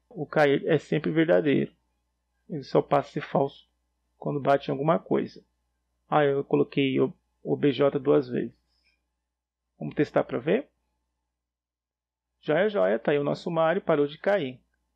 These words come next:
Ele só vai cair quando eu sair do chão, né? Quando não tiver mais colidindo.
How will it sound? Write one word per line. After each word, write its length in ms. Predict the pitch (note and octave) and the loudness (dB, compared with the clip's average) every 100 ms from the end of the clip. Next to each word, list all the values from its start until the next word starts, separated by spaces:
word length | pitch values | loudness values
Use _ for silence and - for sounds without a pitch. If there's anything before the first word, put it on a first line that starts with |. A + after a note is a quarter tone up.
| _ _ _ _ _ D#3+ | _ _ _ _ _ -10
Ele 240 | C#3+ D3 | -8 -8
só 160 | - D#3 | 0 2
vai 160 | D3+ | 2
cair 340 | D3+ D#3 C#3 C#3 | 2 2 2 0
quando 200 | D3+ D#3+ | 0 -2
eu 60 | |
sair 560 | E3 - E3 D3+ F3 _ _ | -2 0 2 2 -4 _ _
do 180 | D#3+ F#3 | -6 -4
chão, 340 | - E3+ D#3 | 0 2 2
né? 200 | C3+ E3 | 0 -2
Quando 380 | F#3+ D3+ C#3 D3 _ - | -2 -8 -8 -12 _ -10
não 180 | D3 | -8
tiver 240 | - D#3 C#3+ | 0 2 4
mais 160 | C#3+ | 2
colidindo. 720 | - E3 G3+ D3+ D#3 C3+ - | 2 0 0 -2 -4 -4 -8